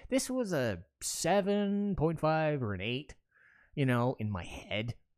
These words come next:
It's not, like, the best show on the planet, but I still enjoyed it.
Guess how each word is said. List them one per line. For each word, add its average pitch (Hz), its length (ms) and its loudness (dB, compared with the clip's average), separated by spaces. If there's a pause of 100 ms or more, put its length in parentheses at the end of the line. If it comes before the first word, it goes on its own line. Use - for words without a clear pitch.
It's 123 140 -8
not, 185 180 -2
like, 156 160 -2
the 113 240 -2
best 98 400 -6
show 120 260 2
on 131 60 2
the 131 80 2
planet, 135 460 -2
but 117 100 -2
I 98 60 -4
still 120 320 -2
enjoyed 90 400 -2
it. - 180 -2